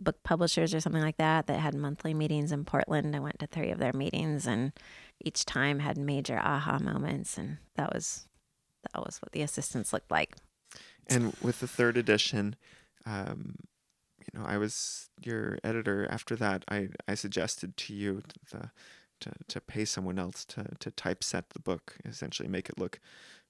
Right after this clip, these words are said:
Speaker 2: beautiful f-, uh, in the interior for the, uh, the print edition, and also
Speaker 1: Yes.
Speaker 2: pay someone else to, to do the, create the ebook, which is its own little, um, tricky language. Uh, and I believe you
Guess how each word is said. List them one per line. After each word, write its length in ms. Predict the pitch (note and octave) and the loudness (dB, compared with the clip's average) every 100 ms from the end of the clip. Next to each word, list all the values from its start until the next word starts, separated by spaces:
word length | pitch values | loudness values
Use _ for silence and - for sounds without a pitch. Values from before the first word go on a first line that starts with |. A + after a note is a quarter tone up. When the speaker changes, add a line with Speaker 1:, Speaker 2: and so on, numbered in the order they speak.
| - | -2
Speaker 2:
beautiful 520 | A2+ A2 G#2+ G#2 G2+ | 4 6 4 4 0
f-, 160 | - - - | -2 -12 -12
uh, 40 | G1+ | -6
in 160 | - G2+ | -2 0
the 120 | - | 0
interior 680 | G2+ F#2+ G2+ F#2+ E2 F2 - | 0 0 0 0 0 -4 -4
for 340 | - - A2+ G#2+ | -10 -8 -6 -6
the, 360 | A#2+ - A#2 C3+ - - | -6 -8 -8 -10 -12 -12
uh, 60 | B2 | -6
the 80 | E2 | -6
print 320 | - A2 G2 | -4 -2 -2
edition, 440 | G2 G2+ G#2 - - | -2 -2 -2 -4 -6
and 140 | G#2+ G#2 | -4 0
also 240 | G2+ - | 0 0
Speaker 1:
Yes. 180 | F#2+ - | -2 -4
Speaker 2:
pay 60 | |
someone 340 | - - G#2+ - | -6 -6 -6 -6
else 240 | - - | -6 -8
to, 160 | - - - - - - _ - | -12 -12 -14 -20 -20 -20 _ -8
to 80 | F#2+ | -2
do 240 | - G#2 | 4 4
the, 260 | - F2 C#2+ - | 4 2 -2 -4
create 280 | - G2+ | 2 2
the 120 | - - | 0 -2
ebook, 440 | G#2 G2 F#2+ - - | 0 2 2 0 -12
which 180 | - A2+ | -10 -10
is 80 | - - - - | -10 -14 -18 -12
its 180 | A#2 - | -4 2
own 220 | G2 G2+ | 2 2
little, 300 | G2 G2 - - - - - _ - | 0 -2 -4 -10 -20 -20 -20 _ -12
um, 420 | - - A2+ B2+ - - | -10 -8 -10 -14 -16 -8
tricky 260 | A#2+ - | -6 -2
language. 560 | G2+ G2+ G2+ G2 F#2 - - - - _ G#2+ | 2 2 4 2 2 -4 -8 -20 -20 _ -12
Uh, 60 | - - - - _ | -10 -12 -14 -20 _
and 120 | - | -14
I 120 | - - _ _ _ _ _ | -12 -14 _ _ _ _ _
believe 280 | - G#2 - | -8 -6 -4
you 200 | F2+ E2 | -6 -6